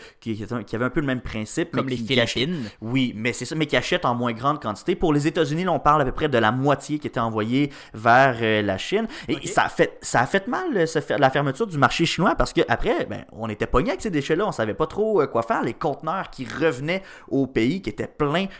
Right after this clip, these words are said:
Speaker 1: de déchets, qu'est-ce qu'on faisait avec ? Euh, là, on,
Speaker 2: Oui, mais
Speaker 1: on pouvait
Speaker 2: c'est
Speaker 1: les incinérer, euh.
Speaker 2: c'est ça qui était, euh, assez spectaculaire de tout ça, c'est que on n'a pas dit, « C'est les derniers conteneurs qu'on accepte »,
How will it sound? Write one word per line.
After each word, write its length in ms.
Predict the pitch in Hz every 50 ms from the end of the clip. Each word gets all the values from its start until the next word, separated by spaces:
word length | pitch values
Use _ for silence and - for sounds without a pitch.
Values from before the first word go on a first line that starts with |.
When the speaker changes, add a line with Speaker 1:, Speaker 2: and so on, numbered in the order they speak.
| - -
Speaker 1:
de 180 | 117 120 123 127
déchets, 400 | 98 104 104 - - 202 233 -
qu'est-ce 160 | - 147 -
qu'on 100 | - 147
faisait 220 | - 151 151 185
avec ? 240 | 185 165 180 196 -
Euh, 140 | 110 104 104
là, 80 | 127 143
on, 240 | 117 95 95 98
Speaker 2:
Oui, 100 | 131 175 175
mais 240 | 156 127 113 104 -
Speaker 1:
on 220 | - _ - - 151
pouvait 60 | 143
Speaker 2:
c'est 200 | 127 123 147 160
Speaker 1:
les 280 | 147 127 127 123 113 127
incinérer, 840 | 131 123 - - - 131 123 113 107 104 104 101 104 123 165 233 320 320 349 381 330 262
euh. 40 | 202
Speaker 2:
c'est 220 | 135 123 117 113 113
ça 180 | 110 214 214
qui 100 | - 170
était, 840 | 135 127 - 160 151 151 143 131 120 117 113 113 110 110 110 110 110
euh, 160 | - - - 95
assez 360 | - - - - 139 143 143
spectaculaire 840 | - - - 110 - _ - 147 123 - - 113 101 117 165 214 214
de 100 | 151 120
tout 180 | 110 - - 120
ça, 140 | - - 320
c'est 180 | - - 147 113
que 240 | - - 127 123 120 - - _ _ _ _ _ - - 127
on 120 | 127 127
n'a 140 | 127 127 131
pas 180 | - 208 233 -
dit, « 400 | 160 156 180 214 240 247 247 - - _ _ _
C'est 220 | - - - 156 143
les 120 | 143 139
derniers 380 | 135 143 139 123 131 147 147 147
conteneurs 600 | - 147 135 117 - 139 139 139 143 143 135 -
qu'on 200 | - 131 123 120 107
accepte », 540 | 95 - - - - 196 175 - - -